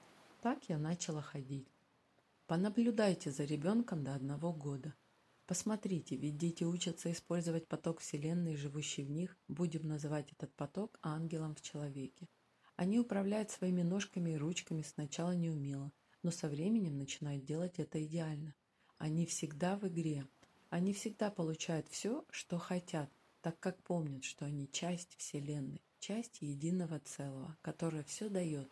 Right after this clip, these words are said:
когда хочешь и просишь глубоко и искренне. Для детей нет страха и неудач.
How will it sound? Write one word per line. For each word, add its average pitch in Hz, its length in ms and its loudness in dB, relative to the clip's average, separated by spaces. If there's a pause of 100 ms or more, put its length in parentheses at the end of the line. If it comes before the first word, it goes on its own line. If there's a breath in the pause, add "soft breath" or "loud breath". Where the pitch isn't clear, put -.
(300)
когда 131 320 -6
хочешь - 540 -4
и - 80 -4
просишь 151 560 -6
глубоко 135 500 -6 (100)
и 151 220 -6
искренне. - 500 -8 (560 soft breath)
Для 175 160 4
детей 185 380 4
нет 202 220 6
страха 214 460 -2
и 190 100 4
неудач. 165 600 2